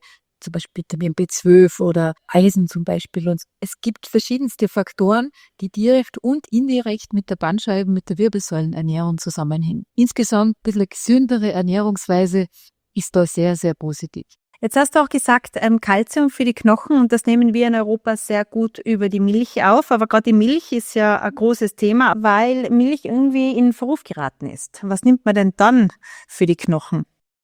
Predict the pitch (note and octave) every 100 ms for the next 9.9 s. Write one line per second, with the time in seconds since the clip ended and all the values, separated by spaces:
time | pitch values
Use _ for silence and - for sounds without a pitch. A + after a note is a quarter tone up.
0 | _ F#3 - G3+ _ - - F#3 F3+ F3+
1 | F3+ F#3+ - G3 G3 A3 F#3 F#3 F#3+ D#3
2 | E3+ F#3+ F#3+ - G3 A3 G#3 E3+ E3+ F3
3 | - - E3+ F#3 G3 G3 - G3+ G#3 G3+
4 | G#3+ F#3 F3 F3+ - G#3 _ _ _ _
5 | - F3 F3 F#3+ - F#3 F3+ F3 F3 F#3
6 | F3 - F#3+ A3 - F#3+ F#3+ - - F3
7 | E3+ - D#3 F#3+ - - G#3 - - F#3
8 | F#3+ G#3+ G#3 A3 A3 A3+ _ _ _ -
9 | F#3+ G3 - - D#3+ E3+ G3+ - F3+